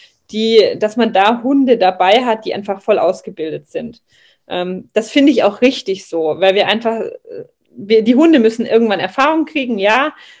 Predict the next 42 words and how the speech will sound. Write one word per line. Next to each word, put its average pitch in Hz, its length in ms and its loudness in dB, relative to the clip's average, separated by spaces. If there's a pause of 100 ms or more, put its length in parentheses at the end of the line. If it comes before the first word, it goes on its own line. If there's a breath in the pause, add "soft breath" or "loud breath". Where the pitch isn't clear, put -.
(100)
äh, 196 260 0
aber 196 200 2
es 233 120 -2
müssen 247 220 2
einfach 202 380 -4
aus 202 200 -2
Tierschutzgründen, 285 1000 2
und 202 80 -4
das 190 100 -14
ist 208 120 -10
mir 208 140 -2
ein 202 80 -6
sehr 185 160 2
wichtiges 233 420 -8
Thema, 214 420 -6 (240 loud breath)
müssen 233 320 -2
immer 226 380 2
Hunde 247 280 2
dabei 185 440 0
sein, 208 260 -4
die 208 100 -10
da 185 160 0
drin 214 320 -4
schon 214 160 -8
Erfahrung 190 520 -4
haben 175 180 -6
und, 175 420 -14
ähm, 175 540 -6
schon 202 200 -4
Experten 190 960 -2 (360)
einfach 165 280 -8 (240)
auf 170 180 -6
dem 170 180 -6
Gebiet 185 300 -12
sind. 233 320 -4 (400 soft breath)
Und 208 240 -2
dann 214 200 4
können 220 320 0
die 214 100 -2
Jungen 220 300 2
auch - 180 -2
lernen. 180 580 -2